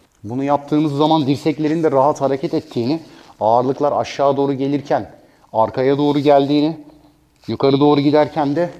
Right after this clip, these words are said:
öne doğru geldiğini görürsünüz. Şu şekilde. Ve olması gereken de zaten budur. Bu harekete birazcık kanatlar destek olsun. Şu hareketi yaparak hem kanatları sinerjist olarak kullanmış oluruz,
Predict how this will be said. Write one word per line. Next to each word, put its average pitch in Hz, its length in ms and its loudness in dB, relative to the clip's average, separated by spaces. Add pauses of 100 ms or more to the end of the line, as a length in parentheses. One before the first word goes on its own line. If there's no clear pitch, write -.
(160)
öne 131 240 -4
doğru 143 220 2
geldiğini 143 440 2
görürsünüz. 131 680 -6 (440)
Şu - 120 -10
şekilde. 113 460 -4 (360)
Ve 110 60 -4
olması 131 440 -2
gereken 143 440 2
de 143 80 0
zaten 139 460 -2
budur. 123 180 -6 (640)
Bu 113 160 -6
harekete 139 380 -4
birazcık 156 460 -2
kanatlar 143 580 -6
destek 135 380 -4
olsun. 170 380 0 (500)
Şu 165 100 0
hareketi 139 480 -4
yaparak 151 460 -6 (280)
hem 139 200 -6
kanatları 139 480 -6
sinerjist 143 600 -6
olarak 117 380 -6
kullanmış 113 460 -4
oluruz, 127 520 -6